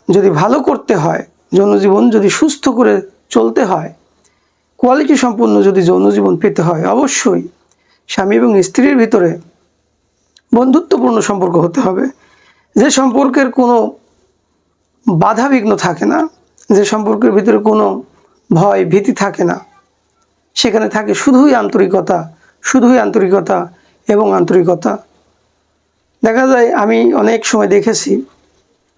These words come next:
যে আমার অনেক রোগী আছে যাদেরকে সামান্য কিছু চিকিৎসা দিয়েছি,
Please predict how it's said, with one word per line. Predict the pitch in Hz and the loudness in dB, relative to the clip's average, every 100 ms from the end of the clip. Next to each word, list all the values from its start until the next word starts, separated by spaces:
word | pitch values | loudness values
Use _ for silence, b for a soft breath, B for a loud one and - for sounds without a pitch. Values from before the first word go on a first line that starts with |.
| - | -4
যে | 208 | -2
আমার | 190 190 | 0 0
অনেক | 185 208 208 | 0 0 2
রোগী | 196 190 | 2 2
আছে | 185 180 254 190 | 0 -2 0 0
যাদেরকে | 185 190 214 226 196 190 | 0 0 -2 -2 -2 -2
সামান্য | - 247 247 240 | -4 -2 -2 -2
কিছু | 208 202 240 | -2 -2 -2
চিকিৎসা | - 226 214 220 | -2 -2 0 0
দিয়েছি, | 185 196 - 208 | 0 0 0 -4